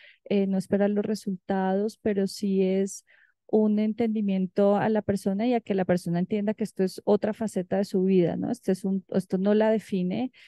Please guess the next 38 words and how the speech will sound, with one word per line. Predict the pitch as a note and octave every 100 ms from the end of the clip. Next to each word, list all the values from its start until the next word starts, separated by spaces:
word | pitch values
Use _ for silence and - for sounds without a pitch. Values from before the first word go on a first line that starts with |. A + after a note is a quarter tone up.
| _
a-, | - F#3 - -
su | - A3
valor | G3 F#3 F#3 F#3 F#3+
no |
está | G3 - A3 G#3
en | G#3
lo |
que | A3 A3
hace, | F#3 F3+ -
pero | - A3+ G3+
sí | - G3
tiene | - F#3+
que | F#3+
estar | - G3
comprometida | - F#3+ G#3 G3+ F#3 - G3 F#3 F#3+ A3 _ _
y | G3+
alineada | G3+ F#3+ F#3 F3 F3+
a |
unos | F3+ F#3+
resultados | G#3+ G#3 F#3 - F#3+ F#3 G3
y | G#3
a |
unos | F3+ F3+
estándares. | G3 - F#3 F3+ F3 F#3
Entonces, | G3+ F3+ F#3+ F3 G3+ - - _
hay | - G3+
un | A3
nivel | A#3+ A#3+ A#3
de |
exigencia, | B3+ - A3 G#3 G#3 G#3 C#4
pero | - A#3
también | - G3 F#3 F#3 F3+
un | F#3
nivel | G3+ G#3 G3+ G3+
de, | G3 G3+ G#3 - _ _ _ -
de | F#3+ G#3
entendimiento | F#3+ G3+ F#3+ F#3 F3+ F3+ F3+ - F#3+ G3
de, | G3+ F#3+ -